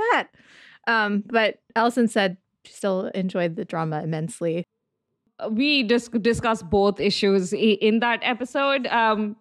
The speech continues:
Speaker 2: but yeah, uh, just like you, Allison, uh,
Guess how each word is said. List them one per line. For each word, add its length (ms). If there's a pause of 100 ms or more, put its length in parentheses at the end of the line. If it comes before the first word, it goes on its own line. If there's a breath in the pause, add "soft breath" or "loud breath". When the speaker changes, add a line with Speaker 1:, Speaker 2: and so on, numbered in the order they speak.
Speaker 2:
but 340 (120)
yeah, 380 (200)
uh, 160
just 300
like 180
you, 140
Allison, 720
uh, 160